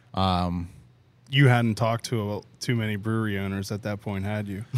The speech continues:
Speaker 1: Uh, I hadn't,
Speaker 2: <laughs>
Speaker 1: but, uh, you know, I didn't, I knew I had to do my homework and get
Speaker 2: Yeah.
Speaker 1: an education and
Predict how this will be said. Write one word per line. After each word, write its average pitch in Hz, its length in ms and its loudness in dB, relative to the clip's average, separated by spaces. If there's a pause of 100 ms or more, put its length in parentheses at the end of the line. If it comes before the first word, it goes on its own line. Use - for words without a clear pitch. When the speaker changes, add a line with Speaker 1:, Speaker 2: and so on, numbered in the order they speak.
Speaker 1:
Uh, 156 320 10
I 160 120 8
hadn't, 185 760 6
Speaker 2:
<laughs> 190 100 8
Speaker 1:
but, 151 640 10 (420)
uh, 143 360 6
you 151 80 6
know, 160 180 8
I 147 80 8
didn't, 156 420 4
I 143 120 6
knew 185 120 8
I 165 120 8
had 151 180 4
to 131 60 2
do 131 500 6
my 120 160 6
homework 120 460 4 (340)
and 113 80 6
get 110 80 6
Speaker 2:
Yeah. 113 80 8
Speaker 1:
an 120 80 8
education 117 840 4
and 104 480 2